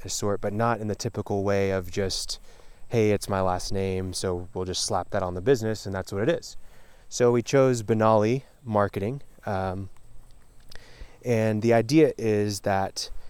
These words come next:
for, for business owners, for companies that are growing, it is a very difficult process. It is something that is a challenge. Um, you know, they, they see the potential of where they could reach.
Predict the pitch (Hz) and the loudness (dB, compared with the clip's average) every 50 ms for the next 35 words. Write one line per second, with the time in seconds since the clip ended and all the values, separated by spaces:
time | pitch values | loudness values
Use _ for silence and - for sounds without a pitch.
0 | - - - - - - - - - - - - - 113 107 104 104 95 - - | -12 -14 -18 -20 -20 -20 -20 -20 -20 -20 -6 2 4 4 6 6 4 2 -2 -8
1 | - - - - - 123 107 101 120 143 131 139 127 - 123 113 104 92 90 92 | -8 -8 -6 0 2 2 2 6 6 6 6 6 4 2 2 2 2 0 -2 -6
2 | - - - 107 - - 131 131 123 - 120 110 104 98 95 104 98 101 95 95 | -8 -4 -4 -4 -4 0 -2 -2 0 0 0 0 0 0 -2 0 0 0 0 0
3 | 98 101 110 107 104 98 90 87 87 90 - - - - - - - - - - | 2 4 4 4 4 4 0 -2 -6 -10 -14 -16 -18 -16 -16 -16 -16 -14 -16 -16
4 | - - - - - - - - - 117 110 113 110 107 101 95 - - - 107 | -16 -16 -18 -20 -20 -20 -16 -6 -2 0 2 4 4 4 2 0 -4 -6 -6 -4
5 | 101 98 98 92 92 101 120 117 117 113 101 95 92 90 107 107 101 - 101 - | -2 -2 -2 -4 0 4 6 6 6 6 6 2 0 0 0 0 0 -2 -4 -4
6 | 98 82 - - 110 90 90 - - - 85 92 - - - - 101 101 98 - | -6 -6 -2 0 0 0 0 -2 -4 -8 -8 -6 -6 -6 -4 -4 -2 -2 -2 0
7 | - - 110 104 - - 107 104 98 98 95 92 95 95 92 92 90 - - - | 0 0 0 0 0 0 0 0 0 0 0 0 0 0 0 -2 -2 -4 -6 -6
8 | - - - - - - - - - - - 113 - - - - 117 113 110 104 | -8 -10 -12 -14 -14 -14 -16 -18 -18 -8 -8 -6 -4 -4 -2 2 4 4 6 6
9 | 101 87 85 92 - - - - - - - - 101 95 92 90 90 90 95 92 | 4 2 0 -2 -4 -4 -4 -4 -6 -8 -8 -6 -4 -4 -2 -4 -4 -4 -6 -8
10 | 90 - - - 107 101 98 98 98 104 104 101 98 - - - - - - - | -10 -12 -12 -10 -6 -2 0 0 4 4 4 4 2 -2 -6 -10 -14 -14 -14 -2
11 | - 110 104 - - - 135 131 127 127 123 110 104 - - - - - - - | -2 0 2 2 2 4 4 4 6 4 4 4 2 -2 -4 -8 -6 4 6 6
12 | 135 131 104 - 127 117 110 107 104 101 104 107 110 110 107 101 95 - - 95 | 6 6 4 2 0 2 2 2 0 2 4 4 6 6 4 2 0 -4 -6 -8
13 | 92 92 101 110 143 - - - - - | -4 -2 0 0 -2 -2 -6 -10 -12 -14